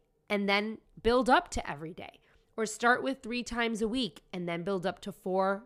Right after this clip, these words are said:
five, maybe it's every weekday and you take a break on the weekends. But pick a cadence that's consistent so that your community expects to hear from you. When you do this and you are consistent, your community knows what and when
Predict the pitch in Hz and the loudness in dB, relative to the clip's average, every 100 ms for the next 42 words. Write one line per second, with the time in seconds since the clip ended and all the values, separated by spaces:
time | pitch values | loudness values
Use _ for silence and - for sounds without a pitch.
0 | _ 190 190 196 202 190 202 240 - 226 | _ 2 4 2 0 0 0 -2 -2 -4
1 | 190 208 175 247 - 196 170 170 170 185 | -2 -2 -2 -4 -4 -4 -4 -6 -8 -8
2 | - 160 180 160 180 180 185 233 185 - | -8 -8 -8 -6 -4 -2 0 0 0 -2
3 | - - - - - - 254 247 - - | -4 -12 -14 -20 -20 -2 2 2 8 8
4 | - - 311 - 240 196 214 220 214 185 | 8 2 -4 -2 2 4 4 2 -2 -2
5 | - 208 185 190 170 - 277 294 - 208 | -4 -6 -6 -6 -6 -2 -4 -4 -2 0
6 | 185 185 175 185 190 233 202 175 175 175 | 0 -2 0 0 0 -2 0 0 2 0
7 | 170 202 - - 165 - - 180 147 156 | -2 -8 -10 -6 -6 -6 -10 -10 -8 -8
8 | - 92 107 - _ _ - - - _ | -8 -12 -10 -12 _ _ -20 -20 -20 _
9 | 190 202 214 254 247 214 190 185 240 294 | 2 4 6 4 4 4 6 6 4 2
10 | - 196 180 180 - 170 170 - 196 - | -2 0 2 2 4 6 4 2 -4 -4
11 | 165 - 214 220 - 185 202 - 254 208 | -6 0 0 0 0 0 0 0 0 2
12 | 190 190 185 180 170 165 170 196 - _ | 2 2 0 0 2 2 2 -2 -6 _
13 | _ 165 165 175 - - 180 165 160 156 | _ -4 2 2 2 -4 -2 0 0 0
14 | 185 | -2